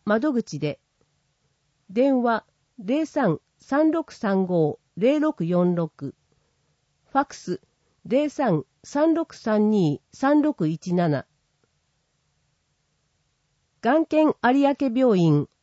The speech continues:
オンラインセミナー。病気や治療と付き合いながら働くこと。日時、十一月七日金曜、十五時から十六時。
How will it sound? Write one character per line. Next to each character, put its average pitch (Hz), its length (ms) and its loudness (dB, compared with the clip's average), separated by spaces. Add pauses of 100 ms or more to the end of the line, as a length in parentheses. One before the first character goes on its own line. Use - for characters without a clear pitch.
(160)
オ 220 120 4
ン 302 100 6
ラ 311 140 2
イ 302 100 2
ン 285 200 2
セ 269 200 0
ミ 202 120 4
ナ 143 380 0 (1500)
ー。 220 60 -4
病 320 160 -2
気 - 140 -6
や 320 180 0
治 - 160 -10
療 294 220 0
と 294 160 -2
付 - 280 -10
き 277 60 2
合 311 80 2
い 311 60 2
な 311 140 4
が 247 100 4
ら 165 140 0
働 180 460 -2
く - 60 -20
こ 160 140 -8
と。 - 260 -6 (1300)
日 262 300 0
時、 190 240 -2 (460)
十 285 200 2
一 302 220 -2
月 294 260 0
七 254 300 2
日 226 200 0
金 220 340 -2
曜、 190 320 0 (320)
十 302 200 0
五 269 160 6
時 185 120 -2
か 170 100 -2
ら 147 180 0
十 220 240 0
六 214 300 0
時。 143 220 -10